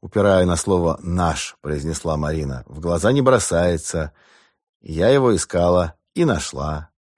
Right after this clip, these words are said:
Так-то. Ну, молодца, кошечка ты наша, молодца.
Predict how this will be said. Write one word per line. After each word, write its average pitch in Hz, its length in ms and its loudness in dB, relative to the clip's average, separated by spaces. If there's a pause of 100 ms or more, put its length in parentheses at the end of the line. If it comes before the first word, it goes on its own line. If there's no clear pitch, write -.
(380)
Так-то. 80 720 -6 (760)
Ну, 85 120 -2
молодца, 110 760 2 (140)
кошечка 85 460 -4
ты 90 140 -2
наша, 78 360 -4
молодца. 85 800 -2